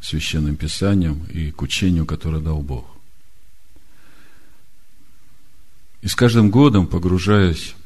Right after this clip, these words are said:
в это учение, я больше и больше начинаю понимать себя. Я больше и больше начинаю понимать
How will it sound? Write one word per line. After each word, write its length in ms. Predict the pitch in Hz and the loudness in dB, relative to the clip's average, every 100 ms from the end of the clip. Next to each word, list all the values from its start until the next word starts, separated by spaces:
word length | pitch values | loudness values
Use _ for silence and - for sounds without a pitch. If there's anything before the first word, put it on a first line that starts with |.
| - - - - | -14 -14 -10 -2
в 100 | 92 | 0
это 160 | 90 | 2
учение, 640 | 82 82 - 127 107 90 85 - - - - - - - - 92 | 2 2 4 8 8 8 4 -2 -10 -14 -14 -14 -14 -12 -6 0
я 100 | 87 | 4
больше 320 | 110 123 104 | 6 6 4
и 40 | |
больше 320 | 95 117 - | 4 4 4
начинаю 420 | 92 - 95 98 90 | 2 2 4 4 2
понимать 440 | 87 87 85 87 | 0 0 0 -2
себя. 400 | - 80 69 - - - - - - - - - - - - - - | -4 -4 -4 -6 -12 -12 -12 -12 -12 -12 -12 -12 -12 -12 -12 -10 -2
Я 100 | 92 | 2
больше 340 | 98 135 - | 6 6 6
и 40 | 107 | 4
больше 340 | 107 135 - | 6 4 6
начинаю 460 | 95 92 98 117 104 | 4 4 4 4 4
понимать 640 | 87 87 92 104 98 - | 2 4 6 6 4 -2